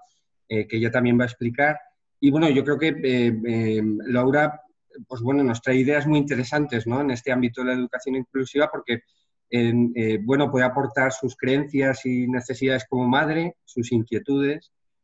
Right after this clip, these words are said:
Como profesional, pues bueno, nos va a, eh, aportar información muy interesante en torno a una metodología, pues bueno, ya implantada, em, en, eh, en torno a los apoyos, eh,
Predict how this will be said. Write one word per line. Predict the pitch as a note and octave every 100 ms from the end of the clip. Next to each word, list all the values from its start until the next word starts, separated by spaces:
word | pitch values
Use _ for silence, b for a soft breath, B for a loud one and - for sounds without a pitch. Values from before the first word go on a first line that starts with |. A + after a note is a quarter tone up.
| _ _ -
Como | B2+ C3
profesional, | C3+ B2+ C3+ B2+ B2 C#3+ D3
pues | C#3+
bueno, | A#2+ C3+ B2 B2+
nos | A#2+ A2+
va | A2+ A#2+ A#2+
a, | A#2+ -
eh, | B2
aportar | A#2+ A#2+ A#2+ C3 B2+
información | A#2+ B2 A#2+ A#2+ C#3 D3
muy | C3 B2+
interesante | A#2+ B2 B2 C#3 C#3+ C3+
en | A2 A2
torno | A#2 A2 A2+ G#2+ - _ _ _ -
a | A#2+
una | C3+
metodología, | C#3 C3 C3+ B2 A#2+ B2 D3+ C#3+ A2+
pues | A2+
bueno, | A2 B2+
ya | A2+
implantada, | A#2 A2+ B2 A#2+ A#2+ C#3 C#3+ A2 G2 A2
em, | G#2+ G2+ G2+ G2 F#2 F2+ _ -
en, | A2+ G#2 G2+
eh, | A2 G2+ G2 F#2+ -
en | A2
torno | G#2+ A2 G#2+
a |
los | G#2 A2+
apoyos, | G#2+ B2 A#2+ B2+ B2 A#2 - -
eh, | A#2 A2+ A2+